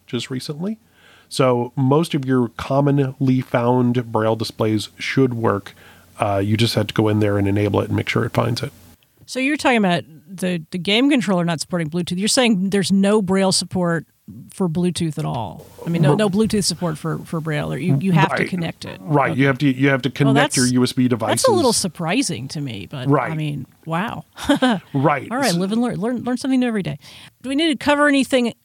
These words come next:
Speaker 2: else about Microsoft Build, or shall we talk some about Google?
Speaker 1: I think the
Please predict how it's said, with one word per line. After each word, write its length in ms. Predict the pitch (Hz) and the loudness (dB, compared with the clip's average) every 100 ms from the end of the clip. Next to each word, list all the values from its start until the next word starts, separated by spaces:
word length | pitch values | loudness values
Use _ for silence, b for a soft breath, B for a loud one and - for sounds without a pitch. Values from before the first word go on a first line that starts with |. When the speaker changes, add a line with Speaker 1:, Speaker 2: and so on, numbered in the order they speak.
| - | -2
Speaker 2:
else 280 | 214 220 208 | 0 2 -2
about 420 | 170 190 190 175 | 2 2 4 2
Microsoft 560 | 202 196 190 202 185 - | 0 -2 -2 0 0 0
Build, 220 | 220 311 | -2 0
or 60 | 330 | -2
shall 180 | - 247 | -2 -2
we 60 | |
talk 200 | 233 220 | 0 0
some 140 | - 220 | 2 0
about 200 | 214 202 | 2 2
Google? 280 | 220 165 - _ _ _ _ _ - - | 2 0 -6 _ _ _ _ _ -10 -4
Speaker 1:
I 100 | 185 | 0
think 220 | 269 214 | 2 2
the 140 | 202 | 0